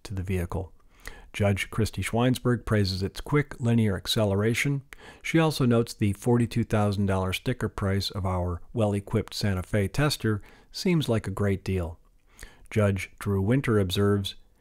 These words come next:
"In a segment that leans heavily on practicality and similar specs,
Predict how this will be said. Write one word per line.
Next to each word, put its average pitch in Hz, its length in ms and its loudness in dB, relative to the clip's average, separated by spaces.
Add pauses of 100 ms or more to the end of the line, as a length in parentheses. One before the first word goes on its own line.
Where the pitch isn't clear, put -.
(240)
"In 147 120 2
a 139 80 2
segment 160 480 0
that - 160 -2
leans 120 260 2
heavily 127 460 -2
on 95 180 -2
practicality 117 840 -2
and 98 120 -4
similar 107 400 -2
specs, - 520 -2